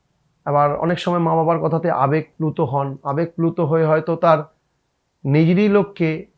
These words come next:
সে মা বাবার জন্য কাউকে কিছু বলেন, বলে সে তার কাছ থেকে শত্রু হন। শত্রু হওয়ার ফলে কিছুদিন ভালো থাকেন, এবার ধরুন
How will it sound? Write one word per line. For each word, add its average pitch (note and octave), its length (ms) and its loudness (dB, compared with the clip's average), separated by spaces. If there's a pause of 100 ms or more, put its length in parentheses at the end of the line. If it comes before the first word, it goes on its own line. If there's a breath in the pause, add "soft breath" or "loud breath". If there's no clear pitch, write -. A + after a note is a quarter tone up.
সে - 200 -4
মা D3 240 2
বাবার D#3 460 2
জন্য D#3+ 540 0
কাউকে D3 240 -2
কিছু D3+ 240 -4
বলেন, C#3 520 0 (640)
বলে E3+ 260 2
সে F3+ 260 -2 (160)
তার E3+ 220 -2
কাছ E3+ 180 -6
থেকে F3 160 -4
শত্রু D#3+ 480 -2
হন। C#3+ 360 -4 (760)
শত্রু F3+ 520 -2
হওয়ার F3+ 340 4
ফলে F3+ 240 0
কিছুদিন F#3 400 -2
ভালো D#3+ 220 2
থাকেন, D#3+ 400 -2
এবার E3 400 4 (680)
ধরুন F3+ 460 2